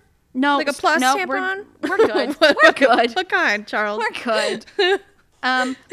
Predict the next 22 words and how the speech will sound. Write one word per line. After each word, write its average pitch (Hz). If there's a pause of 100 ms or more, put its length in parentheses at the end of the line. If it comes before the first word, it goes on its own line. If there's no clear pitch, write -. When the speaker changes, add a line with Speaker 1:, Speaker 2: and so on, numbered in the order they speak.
Speaker 1:
but 370
the, 277
okay, 269
the 254
fact 320
that 233
these 226
tapes -
also 262
were 262
released 262
a 240
little 240
bit 247
debunks 214
the 226
theory 208
that 196
the 202
royal 190
establishment -
leaked 220